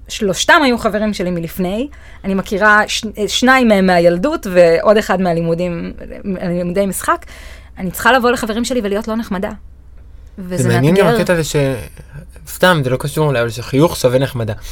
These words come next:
Speaker 2: כאילו,
Speaker 1: אה,
Speaker 2: מעניין, מ-, מ-, אולי למצוא נחמ-, להיות, את הנחמדה שלך בלי החיוך, בלי ה-, ה-, הדבר ש-, זה פשוט מעניין, לא
Speaker 1: כן,
Speaker 2: יודע,
Speaker 1: אבל
Speaker 2: זה
Speaker 1: זה לוותר על,
Speaker 2: כן.
Speaker 1: אה, אני חושבת שמישהו מחייך אליך ואתה לא מחייך אליו,
Speaker 2: מעליב.
Speaker 1: זה, זה מעליב.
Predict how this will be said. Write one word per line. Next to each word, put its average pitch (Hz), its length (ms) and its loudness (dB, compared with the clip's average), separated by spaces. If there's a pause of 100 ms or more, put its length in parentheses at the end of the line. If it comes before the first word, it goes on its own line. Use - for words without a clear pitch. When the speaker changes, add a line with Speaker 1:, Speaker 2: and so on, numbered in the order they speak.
(220)
Speaker 2:
כאילו, 147 240 4 (920)
Speaker 1:
אה, 214 160 4
Speaker 2:
מעניין, 151 520 4
מ-, - 20 0
מ-, 143 160 4
אולי 143 200 6
למצוא 160 300 4
נחמ-, 196 200 0 (240)
להיות, 139 240 4
את 120 60 -2
הנחמדה 131 440 4
שלך 160 460 2
בלי 139 300 4
החיוך, 143 460 2
בלי 156 160 4
ה-, 190 120 6
ה-, 123 360 0
הדבר 131 320 2
ש-, 139 60 -8
זה 135 160 -2 (520)
פשוט 165 220 -6
מעניין, 131 240 2
לא - 100 4
Speaker 1:
כן, 285 40 6 (100)
Speaker 2:
יודע, 233 60 6
Speaker 1:
אבל 190 200 2
Speaker 2:
זה 165 60 0
Speaker 1:
זה 175 220 2 (100)
לוותר 165 280 -2
על, 269 240 2 (200)
Speaker 2:
כן. 220 120 6
Speaker 1:
אה, 208 380 -4 (300)
אני 190 140 -2
חושבת 214 320 0
שמישהו 202 520 -2
מחייך 208 440 0
אליך 214 260 -2
ואתה 175 200 -4
לא 170 100 -4
מחייך 208 440 -4
אליו, 185 240 -4 (1160)
Speaker 2:
מעליב. 156 160 0
Speaker 1:
זה, 170 280 4 (200)
זה 170 120 -6
מעליב. 139 380 -4